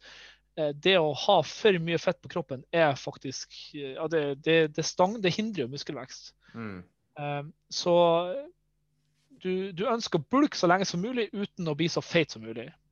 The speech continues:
Speaker 1: Hvis
Speaker 2: Ja.
Speaker 1: det make no sense, jeg vet ikke.
Speaker 2: Eh, ja, for du, altså, du vil, du vil bulke så mye som du, eh, så kan, uten at du blir for feit.
Speaker 1: Mm.
Speaker 2: For hvis
Speaker 1: Mm.
Speaker 2: du blir for feit, så må du bruke sykt lang tid på å bli kvitt fettet igjen.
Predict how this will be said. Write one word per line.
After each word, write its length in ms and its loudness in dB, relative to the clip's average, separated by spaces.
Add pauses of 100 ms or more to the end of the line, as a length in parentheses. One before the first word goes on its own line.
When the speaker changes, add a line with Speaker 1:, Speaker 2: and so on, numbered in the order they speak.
Speaker 1:
Hvis 180 0
Speaker 2:
Ja. 120 8
Speaker 1:
det 40 -4
make 300 0
no 420 0
sense, 540 0
jeg 100 -2
vet 160 -4
ikke. 280 -8 (680)
Speaker 2:
Eh, 720 2
ja, 160 6 (100)
for 120 -6
du, 160 -2
altså, 420 0 (140)
du 100 -4
vil, 220 -2
du 80 -4
vil 140 -4
bulke 340 -6
så 200 -10
mye 280 -2
som 160 -12
du, 80 -6 (680)
eh, 560 -4
så 180 -12
kan, 380 -2
uten 240 -6
at 80 -12
du 20 -14
blir 160 -8
for 160 -6
feit. 300 -6
Speaker 1:
Mm. 240 -16 (340)
Speaker 2:
For 160 -4
hvis 160 -8
Speaker 1:
Mm. 60 -10
Speaker 2:
du 0 -
blir 180 -6
for 220 -4
feit, 340 -6
så 80 -12
må 100 -8
du 80 -10
bruke 300 -10
sykt 400 -2
lang 320 4
tid 240 -8
på 80 -6
å 420 -4
bli 80 -8
kvitt 340 -10 (360)
fettet 300 -8
igjen. 200 -12